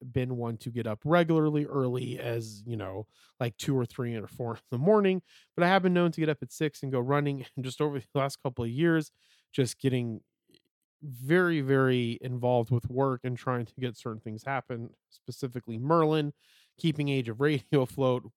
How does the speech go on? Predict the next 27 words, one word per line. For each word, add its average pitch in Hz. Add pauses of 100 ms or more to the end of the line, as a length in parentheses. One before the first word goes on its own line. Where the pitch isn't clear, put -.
(100)
growing 139
Q 120
Financial, 139 (460)
now 147
getting 135
X, - (140)
the, 120
the 120
money 139
set 135
aside 123
to 107
hire 156
people 143
for -
other 143
<laughs> 131
businesses, 123
to 113
get 104 (100)
those 165
businesses 135
making 131
revenue 123 (380)
in 139
different 131
capacities. 117